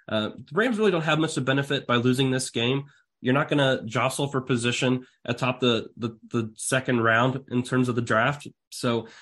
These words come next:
I mean, it's, what do you, what do you, you have to go out and win this game. You have to go out and do your best that you can. But I've seen some talk about hoping for a last place schedule, uh, for twenty twenty-three. Maybe the Rams lose, Cardinals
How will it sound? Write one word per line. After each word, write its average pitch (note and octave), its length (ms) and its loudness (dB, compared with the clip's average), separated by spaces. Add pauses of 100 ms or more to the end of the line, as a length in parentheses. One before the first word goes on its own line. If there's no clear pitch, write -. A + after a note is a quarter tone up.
(420)
I - 100 -8
mean, C#3+ 320 -4
it's, - 360 -6 (320)
what C3 160 4
do E3 80 4
you, D#3 400 2 (260)
what C3 200 -2
do D3+ 40 2
you, C#3+ 120 0
you C#3+ 60 4
have D3 200 -2
to - 40 -6
go D3+ 60 -2
out C#3+ 120 2
and C#3 60 -2
win C3 120 0
this C3 160 -2
game. C3 180 2
You C3+ 80 2
have C3+ 120 -2
to C#3 60 -10
go C3 80 0
out B2+ 140 2
and B2+ 160 0
do B2+ 80 0
your A#2+ 160 4
best A#2 280 0
that A#2 100 -4
you A2+ 120 -2
can. B2 380 0
But A#2+ 220 -2 (260)
I've E3 160 -2
seen E3+ 180 4
some D3 280 0
talk C#3+ 260 -2
about C3 280 0 (340)
hoping D3 260 2
for C3+ 140 2
a B2 40 4
last A2+ 360 2
place B2+ 200 0
schedule, A#2+ 520 0 (280)
uh, A2 140 2
for B2 160 -2
twenty B2+ 360 0
twenty-three. A#2+ 680 0 (100)
Maybe B2+ 160 2
the B2+ 120 4
Rams B2 400 2
lose, A#2+ 260 2
Cardinals A#2+ 500 0